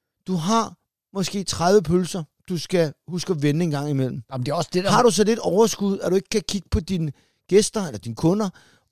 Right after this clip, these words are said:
Speaker 1: og så, så se, hvem fanden der har stået her længst?"
Speaker 2: Jamen, du
Speaker 1: Altså
Speaker 2: har stået og ventet i nogle ti minutter på, at hun ikke var der.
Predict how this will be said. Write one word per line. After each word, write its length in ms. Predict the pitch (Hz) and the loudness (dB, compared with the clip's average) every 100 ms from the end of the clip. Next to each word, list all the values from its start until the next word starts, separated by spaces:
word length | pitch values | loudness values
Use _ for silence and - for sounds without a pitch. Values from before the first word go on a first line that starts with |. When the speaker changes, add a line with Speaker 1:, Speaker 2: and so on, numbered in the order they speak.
| - | -8
Speaker 1:
og 100 | 165 | -4
så, 180 | 202 185 | -4 -4
så 460 | - - - 196 | -6 -12 -8 -6
se, 280 | 175 - 208 | -4 0 0
hvem 180 | 190 175 | 0 -2
fanden 260 | 170 190 | -2 -2
der 60 | 196 | -2
har 60 | 170 | -4
stået 220 | - 196 | 0 2
her 40 | 170 | 2
længst?" 300 | 196 190 - | -2 -8 -8
Speaker 2:
Jamen, 120 | 131 | -4
du 40 | 139 | 0
Speaker 1:
Altså 120 | 113 | 2
Speaker 2:
har 80 | 165 | 0
stået 260 | - 170 | 2 4
og 60 | 143 | 4
ventet 360 | 151 185 143 107 | 2 0 0 -2
i 100 | 120 | -4
nogle 200 | 120 110 | -4 -4
ti 160 | 156 | -4
minutter 320 | 165 123 139 117 | -4 -2 -2 -2
på, 200 | 143 147 | -2 -2
at 60 | 101 | -2
hun 120 | 113 | -4
ikke 140 | - | -2
var 120 | 123 | 0
der. 120 | 131 | 0